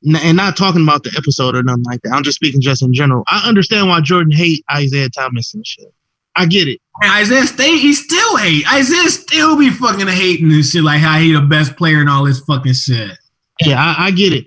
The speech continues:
Speaker 1: I, I, I a thousand percent get it. Like, even outside of the documentary and just looking at highlights and shit like that,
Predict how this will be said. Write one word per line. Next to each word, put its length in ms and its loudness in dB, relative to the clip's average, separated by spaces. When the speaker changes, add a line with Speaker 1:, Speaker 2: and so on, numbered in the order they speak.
Speaker 1:
I, 500 -2
I, 140 -2
I 40 0
a 60 -2
thousand 440 0
percent 420 0
get 220 2
it. 120 -8
Like, 280 -4
even 280 2
outside 400 0
of 80 0
the 80 0
documentary 540 0
and 80 4
just 180 2
looking 240 0
at 140 -2
highlights 520 0
and 100 0
shit 180 -2
like 200 0
that, 240 -2